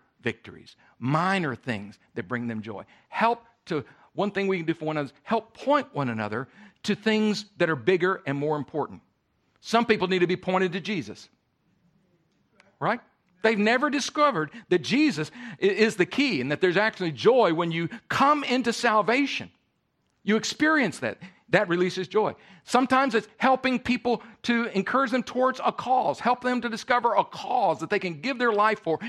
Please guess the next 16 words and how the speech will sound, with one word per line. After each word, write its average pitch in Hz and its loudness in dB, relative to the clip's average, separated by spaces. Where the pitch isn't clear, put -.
People 320 -2
are 262 0
looking 226 -2
for 175 -2
purpose. - -8
People 285 0
are - 0
looking 202 0
for 165 -12
things 196 -4
that 147 0
are 135 4
meaningful. 127 -4
Help - -2
point - -4
them 117 -6